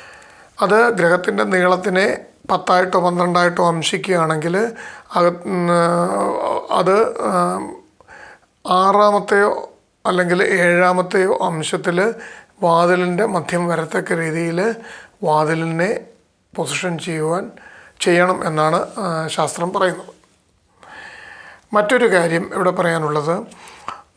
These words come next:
നമ്മൾ നമ്മുടെ പഴയ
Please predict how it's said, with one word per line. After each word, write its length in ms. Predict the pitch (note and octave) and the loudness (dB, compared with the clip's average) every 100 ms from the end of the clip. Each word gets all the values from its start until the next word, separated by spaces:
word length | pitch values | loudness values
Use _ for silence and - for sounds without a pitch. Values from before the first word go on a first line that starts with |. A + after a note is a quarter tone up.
| - | -2
നമ്മൾ 200 | G#3+ A3 G#3+ G3+ - - - _ _ _ _ _ _ _ _ _ _ _ _ _ _ _ _ _ _ _ _ _ _ _ _ _ _ | 2 4 4 2 0 -6 -20 _ _ _ _ _ _ _ _ _ _ _ _ _ _ _ _ _ _ _ _ _ _ _ _ _ _
നമ്മുടെ 240 | G#3 F#3+ F#3 | 0 2 2
പഴയ 400 | F#3 F#3+ G3+ | 4 4 4